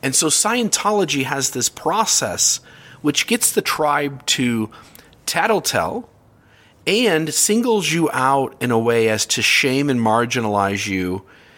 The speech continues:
in order to compel you to stay in line and not question and not doubt. Jehovah Witnesses have this, this same, um,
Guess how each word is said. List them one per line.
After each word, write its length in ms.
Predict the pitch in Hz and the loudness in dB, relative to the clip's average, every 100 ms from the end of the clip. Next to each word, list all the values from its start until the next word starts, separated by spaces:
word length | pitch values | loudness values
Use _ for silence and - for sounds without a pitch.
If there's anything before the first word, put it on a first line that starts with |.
| - | -8
in 120 | 123 | -2
order 200 | 131 139 | 0 0
to 100 | 131 | -2
compel 520 | - 117 - 151 175 | -4 -4 -2 -2 0
you 260 | 160 123 113 | 0 0 -2
to 140 | - | -2
stay 260 | 120 - 117 | -2 -2 -2
in 140 | 131 | -2
line 320 | 120 98 98 113 | -2 0 0 0
and 80 | |
not 240 | 107 98 104 | -2 -2 -4
question 640 | - 95 - - 82 87 - - - | -2 -2 -2 -6 -8 -10 -16 -20 -12
and 140 | - 101 | -4 -2
not 260 | 90 87 | -2 -6
doubt. 400 | - 120 107 82 - _ _ _ - - - - - | -4 -2 -2 -4 -12 _ _ _ -20 -20 -20 -20 -4
Jehovah 400 | 170 165 277 269 | -2 0 0 2
Witnesses 760 | 190 220 208 - 160 131 139 - | 0 0 0 0 0 -2 -2 -2
have 420 | 156 151 147 143 | 0 0 -2 -4
this, 400 | 143 135 - - - - _ | -4 -2 -2 -4 -12 -20 _
this 220 | 127 135 135 | -4 -2 0
same, 720 | - - 156 165 160 147 135 - - _ - | 0 0 0 0 -2 -4 -8 -14 -20 _ -8
um, 580 | 113 113 110 107 110 | -4 -2 -2 -2 -4